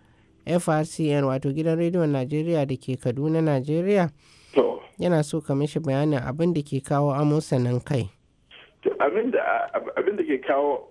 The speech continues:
Speaker 2: amosanin kai wanda turai muke kira shi dandruff kenan.
Speaker 1: Eh.
Speaker 2: Eh, to, a-, abin da ke kawo shi ne wani lokaci a cikin kan ɗan adam, wani lokaci in ya soma bushewa da yawa,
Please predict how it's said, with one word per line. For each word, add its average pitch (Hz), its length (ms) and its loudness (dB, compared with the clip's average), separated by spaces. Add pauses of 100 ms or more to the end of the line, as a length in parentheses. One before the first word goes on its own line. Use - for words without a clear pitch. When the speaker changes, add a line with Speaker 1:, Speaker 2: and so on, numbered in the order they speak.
(140)
Speaker 2:
amosanin 143 520 -2
kai 151 80 2
wanda 147 200 0
turai 143 300 -2
muke 147 260 -4
kira 127 180 0
shi 123 60 -6
dandruff 123 460 -2 (160)
kenan. - 240 -6 (220)
Speaker 1:
Eh. 123 500 -2 (200)
Speaker 2:
Eh, - 180 -2
to, - 180 0 (320)
a-, - 400 0
abin 160 180 -2
da 170 60 0
ke 147 160 -2
kawo 139 240 2
shi 160 80 -4
ne 147 120 0
wani 139 200 0
lokaci - 400 -2
a - 160 0
cikin 160 260 -4
kan - 140 0
ɗan 127 160 -2 (100)
adam, 127 280 -2 (420)
wani - 160 0
lokaci - 720 -2
in 160 260 0
ya 165 80 2 (100)
soma 165 200 0
bushewa 131 560 0
da - 80 -2
yawa, - 100 2